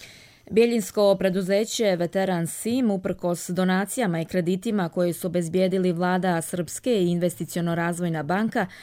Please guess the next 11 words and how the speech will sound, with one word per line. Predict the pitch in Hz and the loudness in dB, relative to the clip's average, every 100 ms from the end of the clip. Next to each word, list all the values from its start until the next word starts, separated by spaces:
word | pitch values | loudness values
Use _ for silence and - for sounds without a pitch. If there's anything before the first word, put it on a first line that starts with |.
| - | -20
suočeno | - - 220 208 202 196 | -14 -2 0 0 0 0
je | 190 | 0
sa | 196 | 0
brojnim | 185 196 170 | 2 2 2
problemima. | 165 170 165 190 190 180 160 | 0 -2 0 2 2 0 0
Zbog | 156 165 185 180 | -4 2 2 2
dugova | 202 220 220 190 170 | 0 0 0 2 0
prema | - 165 165 | 0 -2 0
bankama | 190 208 196 175 165 | 0 -2 -2 -2 -2
i | 151 | -4
povjeriocima, | 156 160 180 220 247 - 226 208 | -4 0 2 2 -2 -2 0 0